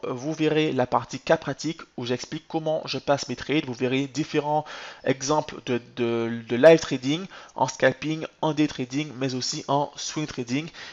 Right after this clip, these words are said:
Et puis évidemment, vous pouvez rejoindre, euh, le groupe Telegram pour recevoir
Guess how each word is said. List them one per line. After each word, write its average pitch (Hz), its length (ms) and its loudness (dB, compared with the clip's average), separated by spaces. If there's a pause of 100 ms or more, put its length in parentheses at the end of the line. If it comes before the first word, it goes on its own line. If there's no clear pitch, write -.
(120)
Et 117 100 -4
puis - 140 0
évidemment, 135 600 4
vous 120 100 -8
pouvez 123 260 -2
rejoindre, 131 580 2
euh, 120 220 -2
le 120 160 -2
groupe 123 280 -4
Telegram 127 640 2
pour 131 100 -8
recevoir 127 720 2